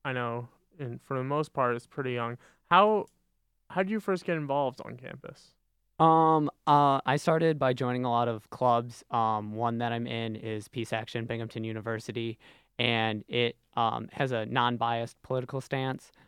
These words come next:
Speaker 2: um, towards peace. So that's kind of how I got involved in the political scene on campus. Um, and I saw a, uh,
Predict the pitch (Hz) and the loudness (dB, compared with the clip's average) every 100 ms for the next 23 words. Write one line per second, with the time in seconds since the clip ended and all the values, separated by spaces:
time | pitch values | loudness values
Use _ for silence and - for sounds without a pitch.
0 | _ - 123 107 - 120 - 131 127 - | _ 0 0 0 -2 -6 -4 -4 -4 -8
1 | _ - 123 117 117 123 123 - - - | _ -4 0 0 0 0 0 -2 -14 -4
2 | 127 123 123 120 120 113 - 135 117 117 | -4 0 0 2 0 -2 -2 -4 2 2
3 | 117 123 120 - 139 - 147 - 156 151 | 2 -4 -4 -4 -4 -4 -6 -4 -4 -4
4 | 151 160 156 170 180 - _ - _ _ | -4 -2 0 0 -2 -6 _ -20 _ _
5 | _ 127 120 117 110 - 127 120 120 113 | _ 4 6 4 0 -4 -2 -2 0 -2
6 | 117 - 120 117 113 110 - 120 113 110 | -2 0 2 2 2 -2 -8 -8 -4 -4
7 | 110 110 110 - _ _ _ _ - | -4 -6 -8 -12 _ _ _ _ -14